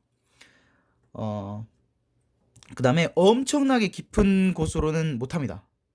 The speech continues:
그러니까 아주 깊게, 불가능해요. 근데 이거는 요새는 크게 문제가 없는 게 소재를 작게 만들면 되기 때문에 아주 깊게 들어가지 못한다? 이건 상관이 없죠. 어,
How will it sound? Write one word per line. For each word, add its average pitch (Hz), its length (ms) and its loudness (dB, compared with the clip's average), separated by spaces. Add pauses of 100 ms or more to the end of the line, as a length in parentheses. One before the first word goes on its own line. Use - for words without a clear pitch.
(240)
그러니까 - 300 -6 (340)
아주 185 340 -2
깊게, - 440 -12 (2000)
불가능해요. 160 560 0
근데 185 200 -2
이거는 170 280 -2
요새는 196 420 -4
크게 285 180 -10
문제가 240 240 -6
없는 135 160 -10
게 175 160 -8
소재를 247 320 -4
작게 - 240 -6
만들면 226 320 0
되기 117 160 -6
때문에 127 420 -6 (480)
아주 143 240 -6
깊게 185 520 -4
들어가지 139 320 -6
못한다? 127 380 -4
이건 120 180 -4
상관이 160 220 -8
없죠. - 260 -16 (840)
어, 104 400 -6